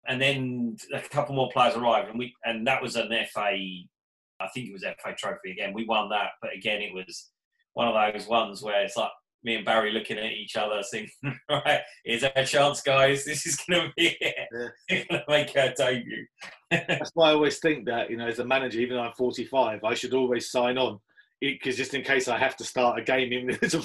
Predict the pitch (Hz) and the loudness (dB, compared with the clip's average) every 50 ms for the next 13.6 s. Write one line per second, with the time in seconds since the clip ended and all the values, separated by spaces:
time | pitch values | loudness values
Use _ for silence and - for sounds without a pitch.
0 | 127 - - 151 123 120 113 117 127 131 - - _ _ - - - - _ _ | -2 0 0 2 2 4 4 4 2 2 0 -4 _ _ -20 -20 -20 -20 _ _
1 | - - - - - 107 120 120 123 127 127 - - - _ _ _ _ _ _ | -18 -18 -18 -16 -12 -8 -6 -4 -2 -2 -2 -4 -6 -10 _ _ _ _ _ _
2 | _ _ _ - - - - 95 95 104 120 117 113 - 107 104 95 120 110 107 | _ _ _ -12 -12 -10 -10 -10 -6 -4 -4 -4 -4 -4 -4 -4 -2 -2 -2 0
3 | 110 113 101 92 95 101 - - _ _ _ - - - _ _ _ _ _ _ | -2 -4 -4 -6 -8 -10 -12 -14 _ _ _ -14 -14 -14 _ _ _ _ _ _
4 | _ _ 127 131 131 139 139 139 139 135 135 131 127 123 120 120 - - 135 131 | _ _ -2 2 4 4 6 6 6 4 4 2 2 2 -2 -4 -6 -8 -8 -8
5 | 127 120 - - 120 117 117 117 - - - _ _ _ _ _ - - - _ | -8 -8 -10 -6 -4 -2 -2 -2 -4 -8 -14 _ _ _ _ _ -20 -20 -20 _
6 | _ _ _ _ _ _ - - - - 170 151 147 143 - 190 180 170 165 - | _ _ _ _ _ _ -4 -2 2 4 6 6 6 6 4 4 4 4 4 4
7 | 175 202 214 - - 175 165 151 147 - 170 165 170 170 - 151 147 131 120 117 | 4 2 2 2 0 -2 -4 -4 -6 -6 -4 -2 -2 -2 0 0 0 0 0 -4
8 | - _ - 135 135 139 139 135 131 127 123 123 117 110 110 107 - - 120 117 | -8 _ 0 2 4 4 4 4 2 2 2 2 2 0 -2 -2 -4 -2 0 2
9 | 110 107 107 104 98 98 117 123 117 135 131 123 120 - - _ _ - 113 107 | 2 4 4 2 2 2 2 0 2 2 2 2 0 -4 -8 _ _ -6 -4 -2
10 | 107 104 98 98 - - 120 107 101 - - 120 117 - - 120 113 110 107 104 | -2 -2 -4 -8 -10 -8 -6 -6 -4 -2 -2 -2 -2 0 2 2 4 4 4 2
11 | 104 101 - - 123 117 113 107 110 110 95 104 104 101 107 101 101 - - - | 0 -4 -6 -6 -6 -4 -4 -4 -4 -4 -4 -4 -4 -2 -2 -2 -2 -4 -6 -6
12 | - 110 107 104 101 98 98 98 104 104 104 98 95 90 - - - _ _ _ | -4 -2 -2 -2 -4 -6 -6 -6 -8 -6 -4 -4 -4 -4 -6 -8 -12 _ _ _
13 | - 113 107 104 104 104 95 104 101 101 92 | -6 -4 -2 -2 -2 -2 -2 -2 -2 -2 -4